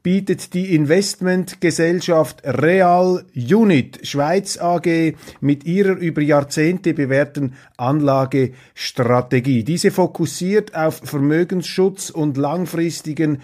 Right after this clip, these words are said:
Werterhalt, insbesondere in Krisenzeiten. Sie erreicht dies dank breit diversifizierter Sachwerte, wie zum Beispiel physischem Gold und Silber, die außerhalb des Bankensystems in Hochsicherheitslagern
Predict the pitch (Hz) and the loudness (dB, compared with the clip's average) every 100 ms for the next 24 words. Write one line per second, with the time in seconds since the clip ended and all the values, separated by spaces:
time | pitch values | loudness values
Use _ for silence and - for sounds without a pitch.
0 | - - 92 127 180 190 - - - 170 | -12 -14 0 2 2 0 -12 -14 -2 0
1 | 160 170 165 175 - - 160 160 - 131 | 2 4 4 2 -4 -2 -2 -2 -4 -2
2 | 127 131 135 135 131 127 - - 135 135 | 0 0 0 0 -2 -6 -20 -2 0 0
3 | - 131 185 170 170 180 131 104 - 98 | 0 0 0 -2 -2 0 0 0 -6 -10
4 | - - - - 151 151 156 202 - 180 | -10 -20 -18 -2 0 4 2 2 0 -4
5 | 165 - 147 143 139 127 156 - - 160 | -2 0 0 0 -2 0 0 -4 -4 0
6 | 151 139 147 135 139 131 151 170 170 151 | 2 0 -2 -4 -4 -4 -2 -2 -2 -6
7 | 123 151 175 156 156 160 - 160 135 - | -2 -2 -2 0 0 0 -2 -4 -4 -8
8 | - 175 196 175 139 139 151 - 135 - | -2 -2 0 -2 0 0 0 0 -2 0
9 | 175 160 139 135 135 143 139 127 117 165 | -2 -2 -6 -4 2 2 2 -2 -2 -2
10 | 196 196 - - - 143 131 170 - 160 | 0 -2 -6 -10 -6 0 0 0 -2 0
11 | 151 151 - 131 160 160 143 143 147 139 | 0 -2 -2 -2 -2 -4 -4 -4 0 0
12 | 139 139 117 151 - 151 147 156 135 135 | 0 -2 -2 -2 -2 -2 -2 -2 -2 -2
13 | - 131 127 131 123 | -2 -2 0 -2 -4